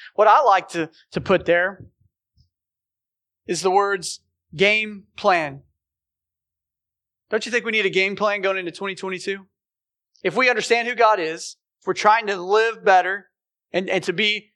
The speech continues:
as holy as we can, which we're never gonna be perfect, I get it. But our standard is God, so that's what we're working towards. If we're living in constant expectation, now what do we do with that? What do we do with that mindset, that, that mentality,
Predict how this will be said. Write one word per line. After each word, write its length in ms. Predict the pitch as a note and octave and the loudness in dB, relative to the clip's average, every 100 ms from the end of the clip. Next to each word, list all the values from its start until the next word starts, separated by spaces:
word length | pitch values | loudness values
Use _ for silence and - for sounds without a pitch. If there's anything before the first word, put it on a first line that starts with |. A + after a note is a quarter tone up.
| - | -10
as 120 | - | -4
holy 360 | - A3+ A#3 | 2 2 2
as 100 | A3+ | -4
we 120 | F#3+ A3 | -4 -2
can, 300 | G#3 F3+ F#3+ | 0 0 0
which 140 | F3+ | -4
we're 100 | F#3+ | 0
never 200 | F#3+ G3 | 0 0
gonna 140 | G#3 | -2
be 100 | G#3 | -4
perfect, 380 | G#3 F#3 E3 E3 | 0 0 0 -2
I 100 | - | -4
get 180 | F3+ D3 | -2 -4
it. 200 | E3 - _ _ _ _ - | -6 -10 _ _ _ _ 0
But 100 | F#3 | 2
our 140 | G#3 | 2
standard 420 | - G3+ G3+ G#3 | 2 2 2 0
is 100 | G#3 | 0
God, 280 | E3+ F3 F#3 | 4 4 4
so 100 | F3+ | 0
that's 180 | F3+ F3+ | -2 2
what 160 | G#3+ | 0
we're 220 | G#3 G#3+ G3+ | 0 -4 0
working 380 | G#3 G3+ F3+ | 2 0 -8
towards. 400 | E3 E3+ E3+ F3 - - - | -10 -4 -2 -2 -8 -20 -2
If 180 | A3 G3 | 2 2
we're 120 | A#3+ | 2
living 280 | B3 A#3+ A#3 | -2 -2 -2
in 120 | G#3+ | -6
constant 560 | D#3 G3+ G#3+ A3+ - G#3 | 0 4 6 4 0 2
expectation, 680 | G#3 - G3 F#3+ G#3 G3 | 2 2 0 2 2 2
now 140 | F#3+ F#3+ | 2 4
what 300 | F#3+ A#3+ A#3 | 6 4 4
do 80 | G3+ | -6
we 120 | A3 | -8
do 320 | D#3 G#3+ A3 | -4 -2 0
with 220 | F#3+ D#3 | 0 2
that? 320 | F3 B2+ A2+ - - _ _ _ _ _ | 4 4 2 -4 -20 _ _ _ _ _
What 100 | - | 0
do 80 | B3+ | 0
we 120 | C4 | 0
do 280 | F#3+ A3 B3+ | -2 0 2
with 140 | G#3+ F#3+ | 4 6
that 180 | F#3 | 4
mindset, 720 | F3+ F#3+ G3+ G3+ - F3+ F3 F#3 | 4 2 2 0 -2 0 0 2
that, 200 | G#3 G#3+ - - | 0 0 -12 2
that 260 | G3 - - | 2 2 -6
mentality, 840 | G#3 G3 - F#3+ G#3 G3 E3+ E3 | -4 -4 2 4 4 2 -2 -8